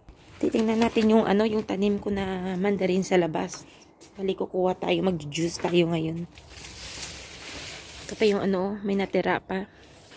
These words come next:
Bali, next time, magpupunta tayo dun sa kaibigan namin. Pup-, kukuha kami ng mga maraming orange.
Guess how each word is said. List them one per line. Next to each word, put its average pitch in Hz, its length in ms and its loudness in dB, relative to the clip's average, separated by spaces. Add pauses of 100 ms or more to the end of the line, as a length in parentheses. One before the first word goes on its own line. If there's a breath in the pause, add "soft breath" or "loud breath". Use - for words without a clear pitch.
Bali, 214 800 4
next - 320 -4
time, 196 400 2 (880 loud breath)
magpupunta 214 800 0
tayo 220 320 2
dun 220 160 2
sa 196 320 0
kaibigan 196 480 0
namin. 190 640 -2 (320 loud breath)
Pup-, - 320 -10
kukuha 185 400 -2
kami 180 320 0
ng 175 80 0
mga 175 480 2
maraming 175 800 -2 (960 loud breath)
orange. 196 640 0